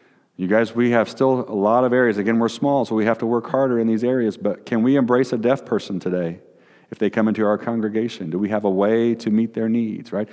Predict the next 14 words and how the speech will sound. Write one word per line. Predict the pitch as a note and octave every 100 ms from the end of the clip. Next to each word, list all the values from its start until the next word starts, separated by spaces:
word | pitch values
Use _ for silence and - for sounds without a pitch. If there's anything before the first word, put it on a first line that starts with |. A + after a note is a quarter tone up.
| - -
A | G#2+
person | C3 C3 A#2
who | A2 B2 A#2
has | A2+ G2+
difficulty | G#2+ B2+ C3+ A#2 G2+ G#2 F#2 E2+ - - -
hearing | - B2+ C3 A#2
or |
understanding, | A#2 A2+ - A#2 A#2+ F#2 E2 D#2+ - _ _ -
how | A2+
can | -
we | B2+
connect | A#2+ A#2+ B2
with | F#2+
them? | F2+ D#2 C#2